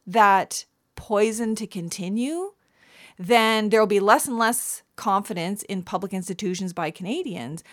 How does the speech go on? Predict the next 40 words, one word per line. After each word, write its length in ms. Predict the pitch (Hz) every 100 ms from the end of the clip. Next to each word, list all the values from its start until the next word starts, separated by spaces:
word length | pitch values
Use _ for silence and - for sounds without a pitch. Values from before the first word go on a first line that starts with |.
| -
but 160 | - -
more 280 | 214 220 254
and 100 | 233
more 200 | 220 220
Native 380 | 202 190 196 -
people 460 | 226 220 226 214
and 120 | 185
Black 300 | 165 165 190
people 580 | - 202 - 190 185 185 -
and 160 | 180
women 260 | 175 185 185
who 120 | 180
are 140 | 160 160
hurt 300 | 165 143 -
by 180 | 123
it. 200 | 98 -
So 320 | - 185 156 - - - - _ _ -
Canadians 520 | 220 240 294 285 233
have 220 | 233 208
the 60 | -
power. 480 | - 185 208 127
Sometimes 460 | 151 302 427 494 494
Canadians 500 | - 208 294 427 311
are, 60 | 208
like, 220 | 180 175 _ -
assistant 400 | - 170 185 196
deputy 280 | 214 254
ministers, 640 | 285 370 453 - 160 - - - - - -
or 260 | 208 190
they 260 | 185 196 202
are 380 | 196 196 196 202
the 380 | 196 202 202 180
C 260 | - 285 277
E 140 | 269
O 160 | 262 294
of 100 | 285
a 300 | 302 302 208 _ -
business, 800 | 320 440 427 370 190 170 - -
or 300 | - 214 214
they, 260 | 233 220